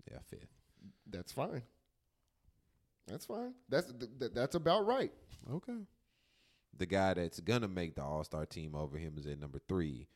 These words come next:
Speaker 1: which is Jalen Brunson.
Speaker 2: Underrated, yes.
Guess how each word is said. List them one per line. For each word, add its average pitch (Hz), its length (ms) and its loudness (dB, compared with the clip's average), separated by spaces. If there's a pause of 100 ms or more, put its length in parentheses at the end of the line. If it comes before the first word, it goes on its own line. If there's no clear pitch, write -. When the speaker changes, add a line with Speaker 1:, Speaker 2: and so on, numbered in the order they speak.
(160)
Speaker 1:
which - 160 -2
is 80 80 -2
Jalen 73 420 2
Brunson. 67 320 -10 (2750)
Speaker 2:
Underrated, 165 540 6
yes. 104 380 -4